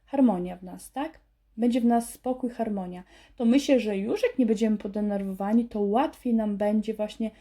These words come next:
nie korzystać z tych takich rzeczy. Chyba czy łatwiej, myślicie? Myślę, że tak, bo umiarkowanie to też jest cierpliwość, to znaczy w miarę będziemy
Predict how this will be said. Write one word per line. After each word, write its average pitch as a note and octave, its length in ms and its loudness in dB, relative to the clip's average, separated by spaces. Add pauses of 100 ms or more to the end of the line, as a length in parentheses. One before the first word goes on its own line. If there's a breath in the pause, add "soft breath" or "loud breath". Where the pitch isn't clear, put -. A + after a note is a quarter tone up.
(360 soft breath)
nie G#3 240 0
korzystać A3+ 720 0
z - 120 -18
tych A3 160 -6
takich G#3 380 -10
rzeczy. A3 640 -6 (600)
Chyba A3+ 280 -4
czy A#3+ 200 -4
łatwiej, G#3+ 420 0
myślicie? A3 540 -4 (340 loud breath)
Myślę, D4 240 2
że C#4 120 2
tak, A#3+ 300 0
bo G#3+ 320 -2 (340 soft breath)
umiarkowanie B3 640 4
to A#3+ 120 -6
też A#3+ 220 -6
jest A3+ 140 -6
cierpliwość, A3 680 -6
to G#3 120 -14
znaczy G#3+ 320 -8
w - 80 -12
miarę A3+ 260 0
będziemy G#3+ 500 0